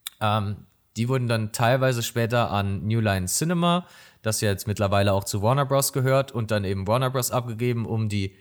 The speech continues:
Herr der Ringe Filme, also die, die Peter Jackson Trilogie und dann der Hobbit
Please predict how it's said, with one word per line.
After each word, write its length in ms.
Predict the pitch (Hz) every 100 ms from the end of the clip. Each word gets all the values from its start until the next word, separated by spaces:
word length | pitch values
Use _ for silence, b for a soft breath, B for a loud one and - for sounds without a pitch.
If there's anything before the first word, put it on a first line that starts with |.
| b b b
Herr 140 | - 104
der 140 | 104
Ringe 220 | 107 101
Filme, 520 | - 143 175 185 196
also 220 | 107 101 95
die, 260 | 85 82 - _
die 100 | 90
Peter 280 | - - 95
Jackson 400 | 123 131 - 107
Trilogie 640 | - 165 165 160 156 160
und 180 | 113 110
dann 140 | 110
der 160 | 92 87
Hobbit 380 | 143 190 202